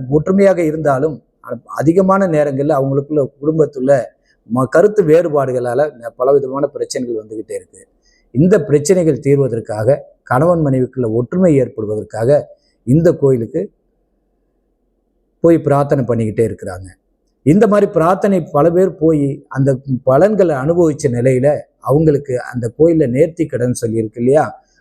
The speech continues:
அந்த நேர்த்தி கடனை எப்படி சிறப்பாக அங்க செய்றாங்க அப்படின்னா, சிவபெருமானுக்கும் அம்பாளுக்கும் அபிஷேகம் செய்து, பால் பாயாசம் செய்து, நெ-,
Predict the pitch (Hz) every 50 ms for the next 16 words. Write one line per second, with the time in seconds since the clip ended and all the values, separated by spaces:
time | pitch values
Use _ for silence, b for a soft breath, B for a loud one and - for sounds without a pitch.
0 | _ - 120 123 120 117 127 165 190 170 - 180 156 160 135 131 127 120 117 120
1 | 131 156 151 - - 139 143 139 143 147 143 131 131 120 117 110 104 - 120 123
2 | 131 131 123 120 120 113 98 101 101 98 113 139 165 143 _ _ _ _ _ _
3 | _ _ _ _ _ _ - - 156 170 185 190 180 151 143 143 131 123 123 113
4 | - 123 117 113 - - - 123 135 156 156 147 135 - - - 117 - - _
5 | _ _ _ _ _ _ _ - 131 143 175 196 147 165 190 165 135 143 135 -
6 | - 127 117 120 147 180 165 - - _ _ _ _ _ _ _ _ _ _ _
7 | - - 143 160 180 175 151 123 82 - - _ _ _ _ _ _ _ _ _
8 | _ _ _ _ _ _ _ _ - 131 143 160 175 180 175 165 - 156 139 127
9 | 139 139 139 139 151 139 131 139 151 151 139